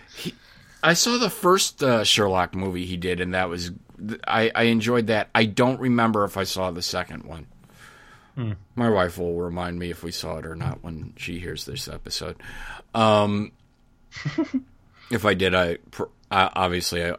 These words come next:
Speaker 1: I was probably asleep through most of it.
Speaker 2: Uh-huh.
Speaker 1: Um,
Speaker 2: <laughs>
Speaker 1: so, but yeah, uh, I think where I was going with this, if there's gonna be a changing of the guard, there also needs to be,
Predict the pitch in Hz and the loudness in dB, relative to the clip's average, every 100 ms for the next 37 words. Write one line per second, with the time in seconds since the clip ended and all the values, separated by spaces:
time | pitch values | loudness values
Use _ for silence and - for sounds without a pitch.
0 | - 82 85 - 87 82 85 82 - 87 | -6 -4 -4 -6 -4 -4 -4 -4 -4 -4
1 | 78 - 80 85 85 - 87 80 - - | -6 -10 -10 -8 -10 -8 -10 -12 -14 -12
2 | - 127 110 101 - - 107 104 101 101 | -8 -8 -8 -10 -12 0 4 4 4 0
3 | 98 - - - _ _ _ - 156 196 | -4 -8 -12 -16 _ _ _ 0 4 4
4 | - 190 - - - - - - - - | 4 2 0 -20 -20 -20 -20 -10 -4 -4
5 | - - - - - - - - - 87 | -6 -20 -20 -20 -20 -20 -20 -12 -8 -8
6 | 82 - - - - 139 127 - 156 165 | -10 -14 -16 -18 -4 2 2 2 4 6
7 | 147 - 151 156 156 156 147 - 131 - | 6 6 8 10 8 6 4 -2 -10 -12
8 | - - - _ - - - - - - | -20 -20 -20 _ -20 -20 -20 -20 -20 -20
9 | - - - - - - _ 131 143 - | -14 -10 -10 -10 -12 -16 _ 6 6 6
10 | 185 170 - 143 127 135 143 139 127 151 | 2 2 -4 -8 -6 6 8 10 6 6
11 | 151 147 117 113 110 107 127 123 156 151 | 4 4 2 2 0 0 -2 2 2 4
12 | 147 143 - 139 135 135 120 113 117 113 | 2 2 0 0 0 0 0 0 2 6
13 | 117 117 - - - 117 131 131 127 127 | 6 4 0 -18 0 4 4 4 2 0
14 | 117 - 113 117 113 104 | 0 -2 -2 2 2 0